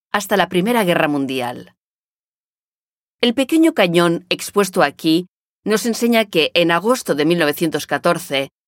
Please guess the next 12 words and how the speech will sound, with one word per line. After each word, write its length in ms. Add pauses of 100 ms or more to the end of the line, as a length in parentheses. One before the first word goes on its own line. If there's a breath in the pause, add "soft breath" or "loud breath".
(180)
el 160
ejército 480
francés 600 (260)
comenzó 420
a 80
probar 320
nuevas 360
formas 420
y 60
colores 560
en 160
pintura 640